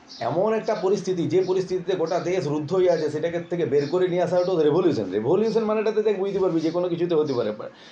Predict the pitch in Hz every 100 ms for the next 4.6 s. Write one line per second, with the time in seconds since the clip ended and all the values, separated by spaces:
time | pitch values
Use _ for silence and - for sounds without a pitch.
0 | - - 165 226 220 202 202 202 196 175
1 | 156 131 123 139 175 185 170 175 143 160
2 | 180 185 170 170 170 156 143 160 170 175
3 | 170 165 170 170 139 165 160 165 156 156
4 | 156 139 131 156 156